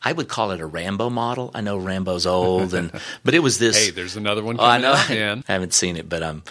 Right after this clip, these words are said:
Speaker 1: i-, i-, here's the deal with him. By the shor-, sheer force of his will,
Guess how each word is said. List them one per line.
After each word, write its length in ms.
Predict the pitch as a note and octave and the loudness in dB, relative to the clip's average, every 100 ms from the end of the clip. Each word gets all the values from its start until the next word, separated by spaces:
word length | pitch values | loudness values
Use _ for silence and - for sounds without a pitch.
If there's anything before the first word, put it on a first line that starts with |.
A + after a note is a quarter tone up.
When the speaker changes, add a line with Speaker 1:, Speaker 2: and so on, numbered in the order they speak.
| - - - - | -14 -14 -16 -2
Speaker 1:
i-, 120 | - - | 0 0
i-, 60 | |
here's 300 | C3+ F#3+ G3 | 4 6 6
the 40 | F3+ | 6
deal 300 | B2+ E2 - | 2 0 -4
with 140 | G2+ | -8
him. 240 | F2 C2 A#1+ | -6 -10 -8
By 220 | G2 C3 | 0 0
the 80 | G#2+ | 2
shor-, 500 | - - F3 F3+ - | -2 0 0 0 0
sheer 360 | - - D#3 D3+ | -2 0 0 -2
force 420 | - B2+ C3 - | -4 0 2 2
of 100 | G2+ | 0
his 200 | F#2+ D#2+ | -2 -4
will, 400 | D#2 C2+ A#1+ - | -4 -6 -8 -20